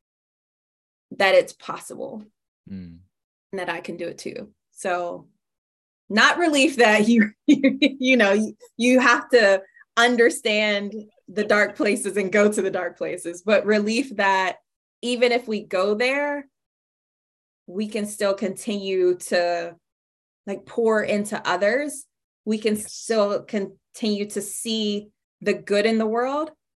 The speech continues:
Speaker 2: Yeah.
Speaker 1: We can s-, still continue to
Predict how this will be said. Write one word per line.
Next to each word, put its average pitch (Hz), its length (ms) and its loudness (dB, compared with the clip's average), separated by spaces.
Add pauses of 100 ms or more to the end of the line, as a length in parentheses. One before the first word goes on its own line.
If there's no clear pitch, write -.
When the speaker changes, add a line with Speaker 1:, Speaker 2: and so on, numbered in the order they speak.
(100)
Speaker 2:
Yeah. 247 200 -20 (120)
Speaker 1:
We 214 200 -2
can 226 180 -2
s-, 214 180 -8 (380)
still 214 760 2
continue 233 540 -2
to 202 420 2